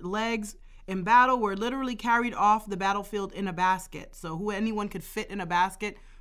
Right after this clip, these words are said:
was called a basket case, and then that came to become crazy. That's, that's sad. And a lot would come home. A lot of them would come home, and of course, you don't have your arms and legs. You might not be in the best of spirits, so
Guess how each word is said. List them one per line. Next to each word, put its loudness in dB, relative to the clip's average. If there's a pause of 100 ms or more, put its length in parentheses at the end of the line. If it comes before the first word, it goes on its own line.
was -8
called -2
a -6
basket -2
case, -8
and -8
then -8
that -10
came -8
to -12
become -10
crazy. -14 (1200)
That's, -12 (460)
that's -14
sad. -10 (400)
And -8
a -6
lot 0
would -8
come -2
home. -2
A -8
lot -4
of -8
them -6
would -12
come -10
home, -8
and -6 (340)
of -20
course, -6
you -8
don't -4
have -4
your -6
arms -2
and -6
legs. -6
You -8
might -6
not -10
be -8
in -8
the -8
best -10
of -14
spirits, -12
so -10